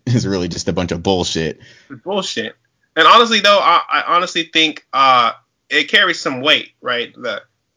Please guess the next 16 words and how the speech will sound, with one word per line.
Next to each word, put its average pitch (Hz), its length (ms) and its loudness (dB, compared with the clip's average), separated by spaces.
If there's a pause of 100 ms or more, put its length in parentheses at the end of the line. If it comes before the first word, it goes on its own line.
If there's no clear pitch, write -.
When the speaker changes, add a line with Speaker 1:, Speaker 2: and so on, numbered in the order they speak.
(600)
Speaker 2:
the 123 80 -10
five 143 320 6
G 143 100 -6
towers, 127 600 2
the 120 100 -12
radiation 135 480 -4
we're 120 80 -2
exposed 123 380 -6
to 120 80 -4
daily, 120 320 0
it 151 260 -4
does 196 180 2
carry 147 280 2
some 123 220 -12
weight. 117 240 -6
Like, 117 200 -8